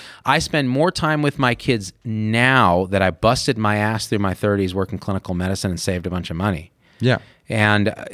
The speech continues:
Speaker 1: there's just no way I could have done that if I were struggling and, and, you know, uh, working twelves every day. And
Speaker 2: Right.
Speaker 1: Yeah.
Speaker 2: And I get people,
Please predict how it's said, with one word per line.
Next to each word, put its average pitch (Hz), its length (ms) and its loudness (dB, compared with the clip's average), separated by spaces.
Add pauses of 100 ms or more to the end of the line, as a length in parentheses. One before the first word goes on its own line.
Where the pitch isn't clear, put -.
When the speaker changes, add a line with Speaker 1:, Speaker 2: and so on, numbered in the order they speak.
(180)
Speaker 1:
there's 113 480 0
just - 220 2
no 135 180 4
way 131 280 6
I 113 100 4
could - 160 0
have 87 80 -6
done 95 220 -2
that 92 280 -6 (280)
if 107 160 -8
I 101 80 2
were 98 100 -2
struggling 101 760 2
and, 87 180 -4
and, 90 380 -6
you 101 180 -8
know, 80 280 -8 (100)
uh, 85 100 -8
working 98 380 0
twelves 95 400 2
every 92 200 0
day. 90 360 0
And 87 140 -8 (340)
Speaker 2:
Right. - 180 0
Speaker 1:
Yeah. 87 200 -2 (200)
Speaker 2:
And 107 180 6
I 98 200 4
get 107 340 4 (300)
people, 87 500 0